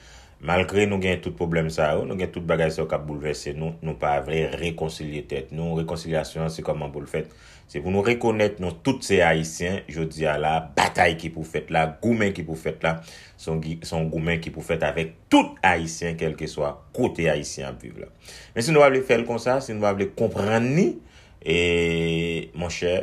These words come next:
nou fenk kòmanse nan an kouri. Fòk nou konprann sa. Fòk nou konprann batay la. Fòk nou di jodi a nou vle chanje peyi d ayiti e pou sa fèt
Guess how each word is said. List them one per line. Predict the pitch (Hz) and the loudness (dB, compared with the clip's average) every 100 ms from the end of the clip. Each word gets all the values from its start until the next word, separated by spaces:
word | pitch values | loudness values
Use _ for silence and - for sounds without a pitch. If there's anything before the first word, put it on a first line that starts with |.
| - | -4
nou | 120 - | -10 -12
fenk | - - 107 - - | -10 -4 -4 -4 -2
kòmanse | 92 85 82 - 85 - - _ - - - - - | 0 0 -6 -6 -6 -6 -14 _ -20 -20 -20 -16 -6
nan | 80 87 92 - | -2 0 0 -2
an | 82 80 - | -6 -6 -4
kouri. | 95 90 107 90 - - | -2 0 0 -2 -6 -18
Fòk | - - 78 | -12 -10 -8
nou | 71 | -6
konprann | 78 80 80 80 | -4 -2 -2 0
sa. | 107 143 - - - - | -2 -2 -8 -20 -20 -14
Fòk | - 131 | -10 -8
nou | - | -6
konprann | 127 175 208 123 | -4 0 0 4
batay | 120 120 117 120 | 2 2 0 0
la. | 120 - - - - | -4 -8 -20 -20 -10
Fòk | 73 - | -10 -6
nou | 78 73 | -6 -6
di | 71 82 80 71 | -8 -8 -10 -8
jodi | 80 69 76 | -6 -2 -2
a | 71 | -2
nou | 71 71 69 65 62 | -4 -8 -10 -12 -8
vle | 76 82 82 | -2 -2 -2
chanje | - - 71 67 71 73 69 - - | -10 -8 -6 -6 -8 -8 -10 -18 2
peyi | 135 113 104 | 4 4 2
d | 87 | 0
ayiti | 82 69 - 80 - | 0 -6 -10 -14 -10
e | 85 | -10
pou | 82 - 127 | -10 -4 -4
sa | - 101 | 0 -2
fèt | 92 127 113 - | -2 -6 -6 -10